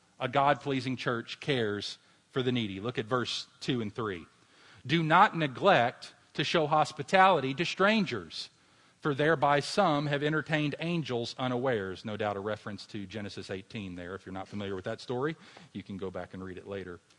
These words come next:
Verse three, "Remember those who are in prison as though in prison with them,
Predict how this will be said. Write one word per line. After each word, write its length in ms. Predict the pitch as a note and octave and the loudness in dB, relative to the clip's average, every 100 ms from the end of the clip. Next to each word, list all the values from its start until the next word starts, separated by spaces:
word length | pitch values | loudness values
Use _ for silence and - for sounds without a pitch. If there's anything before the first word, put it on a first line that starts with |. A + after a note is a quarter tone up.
| _ _ | _ _
Verse 200 | - D#3 | 2 2
three, 220 | - F#3+ D3+ | 4 4 4
"Remember 460 | C3 D#3+ G3+ G#3+ | 4 2 6 4
those 560 | D#3+ E3 E3+ E3 E3 - - - | 6 4 4 2 -2 -8 -18 -4
who 160 | - E3 | 2 4
are 160 | D3 | 4
in 120 | B2 A#2 | 2 0
prison 540 | G3 G#3 G#3 A3 G#3+ - - - | 4 4 4 0 -2 -4 -16 -2
as 320 | C#3+ C#3 A#2 | 2 2 2
though 260 | C#3 E3 E3+ | 2 2 2
in 200 | D3 C#3 | -2 -2
prison 460 | - F3 C#3+ C#3+ | 0 0 2 0
with 220 | C3 G3+ | 2 0
them, 340 | - F#3 F3 | 0 0 0